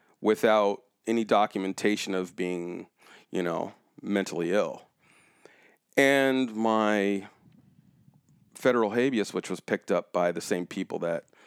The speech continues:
freed the people at Guantanamo, I was pretty honored. Um,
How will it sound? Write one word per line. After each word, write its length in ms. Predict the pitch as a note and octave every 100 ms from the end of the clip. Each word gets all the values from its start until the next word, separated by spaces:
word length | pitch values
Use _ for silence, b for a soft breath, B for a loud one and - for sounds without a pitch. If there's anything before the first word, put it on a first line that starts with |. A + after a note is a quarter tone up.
| b b
freed 320 | - - A2+ G2+
the 80 |
people 300 | F#2 G#2 F#2+
at 80 | E2
Guantanamo, 680 | - E2+ E2 G#2 G2+ F#2+ F2
I 80 | E2
was 120 | E2+
pretty 260 | - F2 -
honored. 460 | F#2 F#2+ F2 E2+ B B B -
Um, 480 | F2+ F#2+ F#2 F#2+ G2